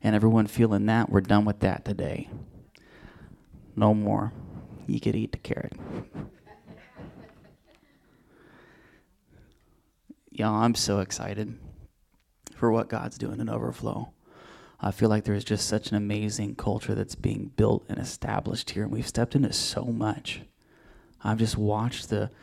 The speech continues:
the way that community has begun to develop and the way that we've stepped in to love one another, to carry that culture of honor. And we're going deeper each wave, each,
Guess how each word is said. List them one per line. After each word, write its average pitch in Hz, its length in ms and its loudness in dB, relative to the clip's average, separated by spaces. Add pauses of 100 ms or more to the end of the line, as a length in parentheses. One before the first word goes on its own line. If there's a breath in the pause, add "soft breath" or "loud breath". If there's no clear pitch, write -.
(340 loud breath)
the 110 60 6
way 110 160 4
that 123 180 0
community 110 600 0
has 110 200 -6
begun 107 380 -2
to 104 100 -4
develop 104 600 0 (500)
and 107 140 -2
the 107 60 2
way 110 180 6
that 110 120 6
we've 104 220 2
stepped - 400 -4
in 113 240 -4
to - 120 -8
love 113 280 -4
one 113 160 -2
another, 110 380 -2
to - 200 -14 (240)
carry 113 360 0
that - 260 -4
culture 110 460 2
of 98 100 -2
honor. 104 400 -4 (720 soft breath)
And 107 100 4
we're 104 100 4
going 113 340 8
deeper - 460 0 (200)
each 113 260 -2
wave, 107 320 -2
each, 113 300 -6